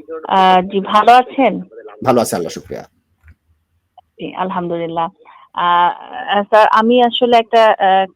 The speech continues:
Speaker 1: কোয়েশ্চেন করতে চাচ্ছিলাম, সেটা হচ্ছে যে আমার হাজব্যান্ড এসছেন, আমরা এসছি দুহাজার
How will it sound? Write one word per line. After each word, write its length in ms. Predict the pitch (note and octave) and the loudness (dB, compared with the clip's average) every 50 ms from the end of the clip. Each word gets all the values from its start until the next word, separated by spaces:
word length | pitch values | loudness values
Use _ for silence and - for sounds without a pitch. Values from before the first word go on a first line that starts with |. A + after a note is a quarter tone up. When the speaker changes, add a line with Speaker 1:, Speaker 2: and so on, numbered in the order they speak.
| _ - | _ -6
Speaker 1:
কোয়েশ্চেন 360 | F#3 G3+ G3 - A#3 A#3 A3+ | -4 -4 -4 -4 -6 -6 -6
করতে 300 | A3+ G#3+ G3+ - - G3+ | -6 -10 -10 -10 -6 -2
চাচ্ছিলাম, 580 | - F#3+ G3 - - - A#3+ C#4+ D4+ B3+ A3 | -2 -2 -2 -2 -4 -4 0 0 0 0 0
সেটা 260 | G3+ - F#3+ - G3+ G3+ | -4 -10 -8 -6 -6 -6
হচ্ছে 320 | G3+ F#3+ - _ - F#3+ | -6 -8 -10 _ -12 -8
যে 160 | F#3 F#3+ F#3 | -6 -4 -4
আমার 280 | F3+ F3 F3+ F#3 F#3 F#3+ | -4 -4 -4 -6 -6 -6
হাজব্যান্ড 440 | F#3+ F#3 F3+ G3 G3+ G#3 G3+ G#3 - | -6 -8 -8 -8 -8 -8 -8 -6 -6
এসছেন, 520 | - G3 - - - G#3+ G3 F#3+ G#3+ C#4 - _ _ _ _ - - - - - - | -6 -8 -8 -8 -8 -6 -6 -6 -6 -8 -10 _ _ _ _ -20 -20 -20 -20 -8 -4
আমরা 340 | F3+ F3+ F3+ F#3 G3 G3+ G3+ | -2 -2 0 2 2 4 4
এসছি 400 | G3+ G3+ - - - A#3 A#3 A3 | 2 0 -2 -6 -4 -4 -2 0
দুহাজার 400 | F#3+ G3 G3 G#3 G3 F#3+ F#3+ | 0 0 0 0 -2 -2 -2